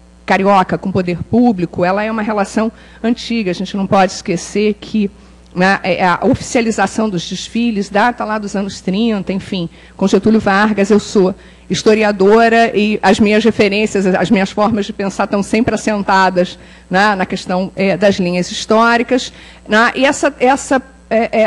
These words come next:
essa relação veio, é, se, se transformando, e o carnaval veio tendo outros significados, né, é, pra cidade.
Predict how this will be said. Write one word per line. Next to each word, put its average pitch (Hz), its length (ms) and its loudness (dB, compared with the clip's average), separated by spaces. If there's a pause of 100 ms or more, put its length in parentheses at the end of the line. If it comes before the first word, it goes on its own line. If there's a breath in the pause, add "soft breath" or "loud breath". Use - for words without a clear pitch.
essa 226 160 -2
relação 240 480 0
veio, 240 540 2 (340 loud breath)
é, 202 560 4
se, - 300 -12 (100)
se - 220 -4
transformando, 220 840 2
e - 40 4
o - 40 2
carnaval 240 560 2
veio 254 440 2
tendo 254 240 2
outros 262 380 2
significados, 185 1040 -4 (320 loud breath)
né, 175 320 2
é, 175 320 4
pra - 300 -2
cidade. 151 840 -2